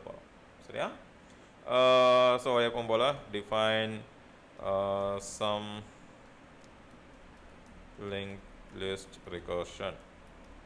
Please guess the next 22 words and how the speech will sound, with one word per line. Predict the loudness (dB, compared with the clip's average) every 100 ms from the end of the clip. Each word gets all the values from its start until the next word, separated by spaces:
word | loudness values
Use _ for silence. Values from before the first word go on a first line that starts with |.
| -20 -20 -20 -20 -20 -20 -20 -20 -20 -20 -20 -16
ஓகே? | -12 -8 -8 -8 -20 -20 -20 -20 -20 -6
வழக்கம் | 0 2 2
போல | 2 2 2 0
ஒரு | -2 2 2 2 0
நோடு | -2 -2 -2
பாஸ் | -4 -6 -8
பண்றேன். | -8 -4 -6 -6 -16 -20 -20 -20 -20 -20 -20 -20 -20 -16
சரியா? | -4 -2 -2 -4 -20 -20 -14
இப்போ | -4 -2
நான் | 0
என்ன |
பண்றேன் | -2 -2 -2
அப்படின்னா, | -4 -6 -2 -2 -2 -6 -20 -20 -6
செக் | -2 -2
பண்றேன். | -2 -6 -8 -6
If, | -2 0 0 -4 -14 -14 -2
ஆ, | 2 2 4 2 2 0 -4 -20 -20 -20 -20 -20 -20 -20 -20 -20 -10
head | -4 -4 -4
is | -6 -8
equal | -8 -6 -6 -8
to | -8 -10 -14 -20 -18 -14 -6
none. | -4